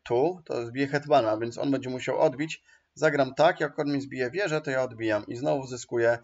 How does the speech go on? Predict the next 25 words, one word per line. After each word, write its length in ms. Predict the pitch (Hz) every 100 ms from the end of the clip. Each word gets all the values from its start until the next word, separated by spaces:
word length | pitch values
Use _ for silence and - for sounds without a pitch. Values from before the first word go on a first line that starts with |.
| _ _ _
dwie 200 | 110 135
figury 360 | 135 135 131 113
za 160 | 110
wieżę, 420 | 110 120 113 110 113 _ _ _ -
więc 540 | 107 123 117 117 -
to 140 | - 131
na 120 | 123
pewno 300 | 131 123 120
będzie 500 | 117 113 110 113 113
ruch, 360 | 110 110 - 95
e, 240 | 104 104 113
D 60 |
cztery 300 | - - 120
będzie 240 | 113 110 110
dobrym 320 | 143 117 110
ruchem, 360 | 120 117 120 117
mimo 300 | 139 151 127
że 140 | 117
tu 180 | - 120
grozi 520 | 117 120 117 110 113 _ -
właśnie 420 | 113 127 - 117
wzięcie 400 | - 107 107 113
na 100 | 110
B 100 | 110
siedem. 320 | - 107 98